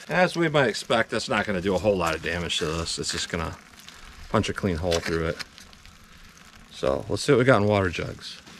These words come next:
And when we're talking solids, this is one of the things that never really compares to ballistics gel. Hollow points normally do for a said, you know, penetration, but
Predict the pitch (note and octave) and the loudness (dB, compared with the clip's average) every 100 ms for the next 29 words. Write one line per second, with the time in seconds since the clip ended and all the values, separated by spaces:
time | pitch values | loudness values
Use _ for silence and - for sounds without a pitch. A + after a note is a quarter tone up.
0 | - C#3 C#3 D3 D3 G3+ G3 C#3 - E3+ | -8 -2 0 0 2 6 6 6 4 12
1 | D#3+ C#3 A#2 C#3 C#3+ C#3+ C3 B2+ A2+ G#2 | 12 12 10 4 -2 0 4 6 4 4
2 | B2+ A2+ A#2 B2 B2+ A#2+ A#2 A2+ G#2 F#2+ | 2 2 2 6 8 10 10 8 6 0
3 | - G2 G#2 G2 - F#2 F#2+ F#2+ G#2 - | 0 2 2 0 -6 -4 -2 -2 -4 -6
4 | - G2 F#2+ - C3+ D3+ D3+ C3+ - - | -2 0 0 6 8 8 6 2 0 -10
5 | - A#2+ A#2 F#2+ G2 A2 G#2+ - - - | -2 0 2 0 0 -2 -4 -12 -20 -20
6 | - - - G#2+ F#2+ - G#2 G2 - - | -20 -10 0 2 2 2 2 2 -6 -8
7 | G#2+ F#2 F2+ - - B2+ G2+ A2+ G2 - | -4 -2 -4 -8 -4 -2 0 0 -2 -2
8 | F#2 E2+ - | -4 -2 -4